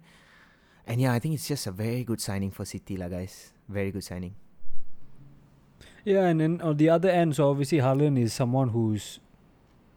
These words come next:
Speaker 2: almost definitely gonna be starting their first eleven. He'll be a number nine.
Speaker 1: Yeah.
Speaker 2: They also got Calvin Phillips. So they signed Calvin Phillips from Leeds for about fifty million euros.
Speaker 1: Yeah.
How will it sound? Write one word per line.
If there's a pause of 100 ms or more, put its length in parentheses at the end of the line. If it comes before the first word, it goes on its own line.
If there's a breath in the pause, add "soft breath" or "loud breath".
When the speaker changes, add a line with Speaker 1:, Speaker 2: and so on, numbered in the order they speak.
(260)
Speaker 2:
almost
definitely
gonna
be
starting
their
first
eleven.
He'll
be
a
number
nine.
Speaker 1:
Yeah. (460 soft breath)
Speaker 2:
They
also
got
Calvin
Phillips.
So
they
signed
Calvin
Phillips
from
Leeds
for
about
fifty
million (120)
euros.
Speaker 1:
Yeah.